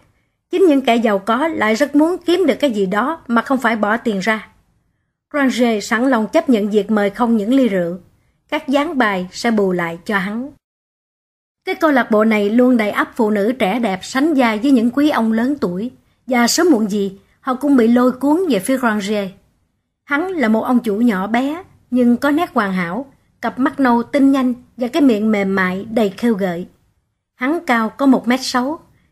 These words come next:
vậy mà sự kết hợp với vẻ mặt và dáng nhỏ nhắn của hắn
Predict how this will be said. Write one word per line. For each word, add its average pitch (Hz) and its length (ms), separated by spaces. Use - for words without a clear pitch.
vậy 247 160
mà 220 280
sự 226 160
kết 311 220
hợp 233 240
với 247 120
vẻ 226 160
mặt 233 220
và 226 180
dáng 240 340
nhỏ 220 140
nhắn 254 280
của 254 100
hắn 247 280